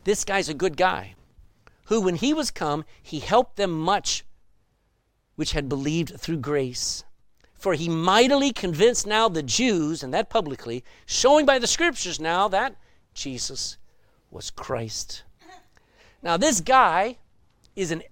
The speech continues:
eloquent speaker, highly educated. He's preaching boldly. Uh, he's telling those,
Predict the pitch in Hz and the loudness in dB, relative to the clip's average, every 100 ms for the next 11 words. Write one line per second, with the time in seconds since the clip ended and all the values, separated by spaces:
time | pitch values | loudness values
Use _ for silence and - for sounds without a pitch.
0 | - 208 233 - 190 - - 135 - - | 2 4 4 2 -6 -6 -8 -8 -10 -14
1 | - _ _ _ _ _ _ - - 190 | -16 _ _ _ _ _ _ -18 2 6
2 | 226 190 160 151 131 131 123 98 117 - | 6 6 2 0 -2 -10 -12 -12 -14 -18
3 | _ _ - - 233 202 - - 269 202 | _ _ -20 -8 -4 -4 -6 -6 -4 -2
4 | 214 180 135 175 139 113 127 196 - _ | -2 -2 0 -2 -2 -6 -10 -10 -18 _
5 | _ _ _ _ _ _ _ 135 139 143 | _ _ _ _ _ _ _ 4 6 8
6 | 135 131 120 226 - 240 220 196 202 | 6 2 0 -2 4 6 6 6 2